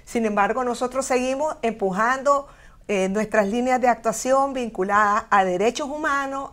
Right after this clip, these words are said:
a derechos de la naturaleza, a la, a la dere-, a los derechos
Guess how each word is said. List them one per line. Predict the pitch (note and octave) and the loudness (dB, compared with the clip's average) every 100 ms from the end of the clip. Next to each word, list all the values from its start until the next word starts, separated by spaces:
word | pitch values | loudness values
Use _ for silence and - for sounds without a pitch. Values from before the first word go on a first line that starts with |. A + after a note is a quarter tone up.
| - | -8
a | F#3 F3+ | -6 -4
derechos | F3+ A#3 B3+ C4+ | 0 0 0 -2
de | C4+ | 0
la | C4 | 0
naturaleza, | C4 B3+ C4 B3+ C4 C4 B3 A#3 B3 - - - - - | -2 -2 -2 -2 -2 -4 -4 -6 -8 -14 -20 -20 -20 2
a | G3+ G3+ G3+ G3 G3 | 4 6 8 8 6
la, | F#3+ F#3 | 4 0
a | F#3+ F#3+ | 2 2
la | F#3+ F3+ | 2 0
dere-, | F3+ G3+ - | 0 0 0
a | |
los | F#3+ F#3 | 0 0
derechos | F#3 A3 A#3 D4 C#4+ | 0 0 0 -4 -4